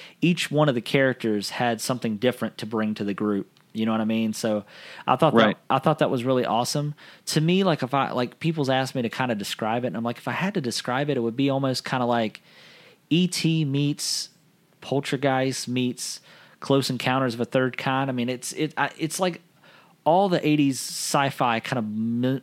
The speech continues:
Speaker 2: Yeah,
Speaker 1: blended together.
Speaker 2: meets The
Speaker 1: I mean,
Speaker 2: Goonies.
Speaker 1: yeah, I mean, it's just so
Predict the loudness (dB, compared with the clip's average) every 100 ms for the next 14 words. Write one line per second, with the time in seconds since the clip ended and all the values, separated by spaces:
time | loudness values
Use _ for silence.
0 | _ 4 6 6 4 2 4 4 4 4
1 | 4 6 6 6 6 4 2 -2 -10 0
2 | 4 4 2 0 -4 -4 -4 -4 -4 -4
3 | -2 0 0